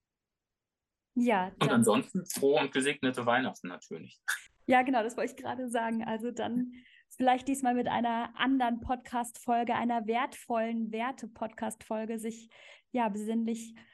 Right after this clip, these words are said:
Speaker 1: an den Weihnachtsbaum zu setzen oder an die Krippe oder sich zu Hause ein bisschen einzumuckeln und zu gucken, was machen meine Werte und was kann ich,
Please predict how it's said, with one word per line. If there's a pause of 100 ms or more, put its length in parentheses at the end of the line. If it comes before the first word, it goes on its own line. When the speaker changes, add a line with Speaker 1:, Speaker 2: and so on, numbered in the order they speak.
(260)
Speaker 1:
an
den
Weihnachtsbaum
zu
setzen
oder
an
die
Krippe
oder
sich
zu
Hause
ein
bisschen
einzumuckeln
und
zu
gucken,
was
machen
meine
Werte
und
was
kann
ich,